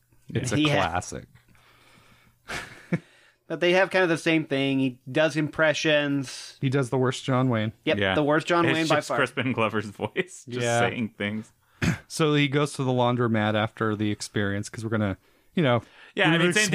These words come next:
Speaker 1: explained it
Speaker 3: happens.
Speaker 1: twice.
Speaker 3: The tape doesn't work, but yeah, it's, I
Speaker 1: <laughs>
Speaker 3: mean, if you watch this, you watch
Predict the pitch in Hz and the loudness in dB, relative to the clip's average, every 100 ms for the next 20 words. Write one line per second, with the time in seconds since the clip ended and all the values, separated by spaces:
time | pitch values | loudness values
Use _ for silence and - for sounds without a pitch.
0 | 175 180 175 180 135 127 143 143 147 151 | 2 2 0 2 2 2 0 -2 -2 -2
1 | 123 131 135 107 107 104 113 113 113 101 | -2 -2 -2 0 0 2 0 0 0 0
2 | - - - - 190 160 101 _ - 113 | -6 -10 -4 -2 0 -2 -6 _ -10 -4
3 | 147 135 135 - 113 120 113 - | -2 0 0 -2 -6 -2 -2 -2